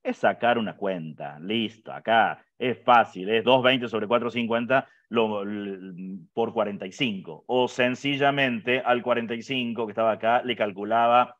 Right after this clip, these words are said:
el cuarenta y ocho coma ochenta y nueve por ciento y me daba veintidós. Lo cual es razonable, lo puedo constatar, puedo ver que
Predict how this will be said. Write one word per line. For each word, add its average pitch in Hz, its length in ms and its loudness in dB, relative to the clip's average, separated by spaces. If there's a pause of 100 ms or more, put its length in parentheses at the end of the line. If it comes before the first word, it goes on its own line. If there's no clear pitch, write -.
(280)
el 117 460 -4 (120)
cuarenta 123 400 4
y 123 60 0
ocho 135 240 -4
coma 120 180 -4
ochenta 104 380 -8
y - 20 -6
nueve 104 220 -4
por 101 200 -10
ciento 101 480 -6
y 113 100 -6
me 95 100 -6
daba 95 500 2
veintidós. 87 720 -10
Lo 165 160 2
cual 185 160 6
es 175 100 2
razonable, 151 920 4
lo 107 160 -2
puedo 113 260 0
constatar, 131 920 2 (160)
puedo 110 240 2
ver 123 240 4
que 104 280 -8